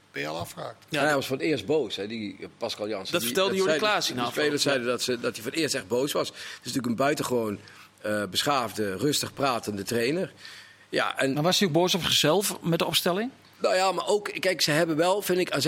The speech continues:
Speaker 3: heeft wel die, die, die, die werklust nodig. Want ze zijn best wel,
Speaker 1: Ja.
Speaker 3: ze hebben best een goede ploeg, hè, voor de vierde plek, vijfde plek, zo met Twente om de vierde, vijfde plek.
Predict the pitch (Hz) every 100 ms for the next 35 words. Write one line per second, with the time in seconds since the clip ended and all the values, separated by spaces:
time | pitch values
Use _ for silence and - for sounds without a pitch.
0 | 165 156 143 156 156 143 131 98 135 117
1 | 123 120 110 113 143 151 139 127 113 117
2 | 85 78 - - 104 107 107 104 107 147
3 | 147 123 156 147 127 104 110 127 139 117
4 | 175 - 135 107 - 202 - - - 160
5 | 156 113 139 143 107 139 156 - 139 123
6 | - 139 175 - 147 120 113 143 127 120
7 | 113 110 120 110 107 139 147